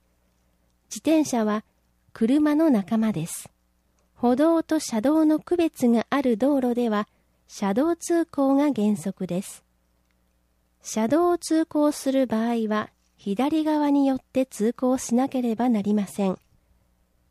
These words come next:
二、交差点では、信号と一時停止を守って安全確認。信号機のある交差点では、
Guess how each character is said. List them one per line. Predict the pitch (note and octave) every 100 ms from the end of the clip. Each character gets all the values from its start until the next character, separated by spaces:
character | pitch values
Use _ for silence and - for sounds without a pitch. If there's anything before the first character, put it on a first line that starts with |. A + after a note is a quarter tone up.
| _ _ _ _ _
二、 | G3+ A#3 - _ _ _ _ -
交 | B3+ E4 F4
差 | F4
点 | E4+ C4 A3+
で | G#3+ A3+
は、 | G#3 - _ _
信 | - - A#3+ D4+ D#4
号 | D4+ D4+ D4+
と | - C#4 - _ _
一 | F#3+ - C#4+
時 | D#4+
停 | - E4 D4+
止 | - A3+ B3
を |
守 | A3+ F#3+ A#3+
っ | -
て | - G3 - _
安 | F#3 B3 D#4+
全 | D4+ D4+ D4
確 | - C4 -
認。 | G#3+ E3+ E3 _ _ _ _ _ _ _ _ _ _ _ _ _ _ _ _ _ _ _ _ _ _ _ _
信 | - - D#4 F4
号 | F#4+ F#4+
機 | - C4+
の | A#3 G#3
あ | C4
る | B3
交 | - G#3+ C#4
差 | D4
点 | - A#3+ A3+
で | A3
は、 | G3 F#3+